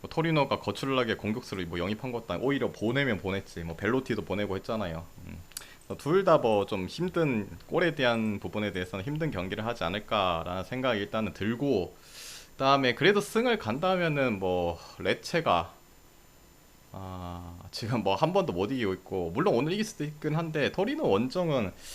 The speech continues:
누가 와도 좀 빡센 경기들을 많이 하기도 하고 공격력이 좋은 팀도 아니기도 하고,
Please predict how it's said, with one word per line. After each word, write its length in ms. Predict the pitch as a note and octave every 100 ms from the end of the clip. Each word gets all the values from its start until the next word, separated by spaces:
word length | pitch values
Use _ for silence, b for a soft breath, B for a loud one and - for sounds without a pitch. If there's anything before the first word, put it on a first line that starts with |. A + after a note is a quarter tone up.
| B -
누가 280 | B2 A3+
와도 600 | E3 G#2+ G#2+ C3 G2+ F2 -
좀 100 | G2+
빡센 440 | - - - A3+
경기들을 480 | D#3+ A2 A2+ B2 A2
많이 240 | G2 F#2 A2+
하기도 360 | D3 D3+ C#3
하고 220 | D3+ D3+ -
공격력이 520 | A2 D3 E3 D#3+ B2+
좋은 240 | G#2+ A#2
팀도 260 | - D3+ E2+
아니기도 400 | E2 A#2+ C3 -
하고, 340 | C#3 - B2